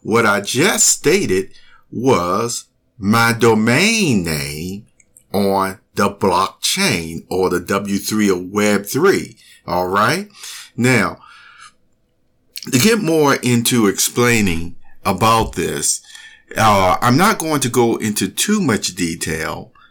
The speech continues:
and I'm not giving financial advice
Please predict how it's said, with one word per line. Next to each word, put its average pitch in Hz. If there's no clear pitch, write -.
and 107
I'm 104
not 160
giving 104
financial 95
advice 85